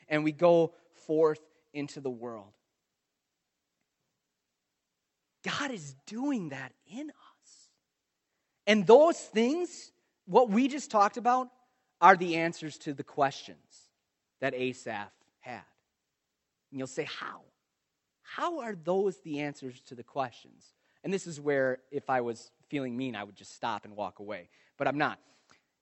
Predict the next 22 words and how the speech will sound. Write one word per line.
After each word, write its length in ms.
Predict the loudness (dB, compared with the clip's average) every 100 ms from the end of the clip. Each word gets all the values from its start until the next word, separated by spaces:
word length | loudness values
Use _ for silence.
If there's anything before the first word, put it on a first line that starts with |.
| _ -6
Those 380 | 4 6 6
are 140 | 0 -2
the 180 | -2 -4
answers 400 | -4 -4 -8 -8
to 100 | -10
the 80 | -8
questions 500 | 0 0 0 -10 -8
because 560 | -10 -4 -4 -4 -8 _ _ _ _ _ _ _ _ _ _ _ _ _ _ _ _
the 240 | -14 -14 -14 _
answers 540 | -12 -8 -8 -10 -14 -12
we 200 | -10 -8
need 540 | -6 -6 -6 -8 -10 -16 _ _ -2
are 140 | 0
always 380 | 2 0 -4 -6
yes 400 | 0 2 2 -6
and 120 | -8
amen 440 | -6 -6 -4 -6
in 100 | -6
Jesus 380 | -10 -14 -18 -20
Christ. 260 | -20 -20 -20 _ _ _ _ _ _ _ _ _ _ _ _ _ _ -12
We 400 | -4 0 0 -2
cannot 800 | -6 -8 -6 -4 0 2 0